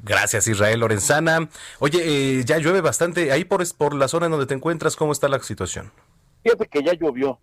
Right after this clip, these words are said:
Speaker 2: de hecho ya llovió, está mojado
Speaker 1: Ujú.
Speaker 2: el pavimento, hay encharcamientos, pero sí llovió muy fuerte aquí en el perímetro de la alcaldía Gustavo Madero, la Venustiano Carranza, la Cuauhtémoc y también parte del Estado de México.
Speaker 1: Bueno, pues hay que manejar con cuidado porque ya ves,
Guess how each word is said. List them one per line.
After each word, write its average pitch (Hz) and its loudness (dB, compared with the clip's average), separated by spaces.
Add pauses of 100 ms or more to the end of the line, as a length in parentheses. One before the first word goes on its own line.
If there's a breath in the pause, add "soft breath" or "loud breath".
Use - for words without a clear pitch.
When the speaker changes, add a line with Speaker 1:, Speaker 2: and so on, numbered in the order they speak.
Speaker 2:
de 131 -2
hecho 156 -6
ya 147 4
llovió, 143 -2
está - -2
mojado 110 0
Speaker 1:
Ujú. 104 4
Speaker 2:
el 98 -4
pavimento, 123 -2
hay 131 0
encharcamientos, 131 -2
pero 120 2
sí 143 -2
llovió 147 4
muy 147 -4
fuerte 135 -2 (280 soft breath)
aquí - 0
en 147 2
el 143 0
perímetro 120 0
de 107 0
la 104 2
alcaldía 113 0
Gustavo 127 0
Madero, 127 0
la 104 -2
Venustiano 117 -6
Carranza, 135 -2
la 101 4
Cuauhtémoc 156 0 (240 soft breath)
y 104 -14
también 123 0
parte 139 0
del 107 -6
Estado 110 -2
de 92 -10
México. - -18 (320 loud breath)
Speaker 1:
Bueno, 123 -2
pues 101 -4
hay 117 2
que 110 -4
manejar 104 0
con 113 -2
cuidado 127 2
porque 113 -8
ya 120 0
ves, 131 -2